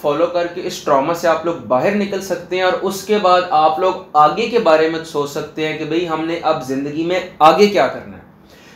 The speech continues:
सबसे पहली बात तो हमने ये सोचनी है कि पंजाब के अंदर अगर eighty to ninety thousand students अगर एमडी कैट दे रहे हैं और seats हैं पंजाब के अंदर पैंतीस सौ,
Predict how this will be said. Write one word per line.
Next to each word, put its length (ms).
सबसे 400
पहली 340
बात 300
तो 80
हमने 280
ये 200
सोचनी 500
है 180
कि 220
पंजाब 560
के 60
अंदर 340
अगर 320
eighty 380
to 180
ninety 580
thousand 340
students 460
अगर 260
एमडी 320
कैट 260
दे 140
रहे 120
हैं 220
और 160
seats 520
हैं 180
पंजाब 460
के 60
अंदर 200
पैंतीस 480
सौ, 60